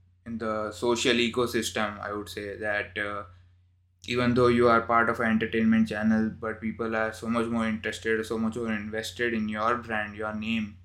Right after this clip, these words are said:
that they will watch, uh, anything you do. And, uh, it, it takes time to grow that name and fame,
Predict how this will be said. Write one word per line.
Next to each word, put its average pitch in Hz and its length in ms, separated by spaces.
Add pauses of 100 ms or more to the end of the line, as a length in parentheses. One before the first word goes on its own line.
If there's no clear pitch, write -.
(520)
that 107 340
they 113 120
will 110 180
watch, 107 480
uh, 101 160
anything 110 520
you 104 160
do. 101 480 (100)
And, 98 440
uh, 98 240 (560)
it, 113 220
it 117 180
takes 117 300
time 113 380
to 120 100
grow 110 400
that 113 280
name 113 280
and 110 200
fame, 117 440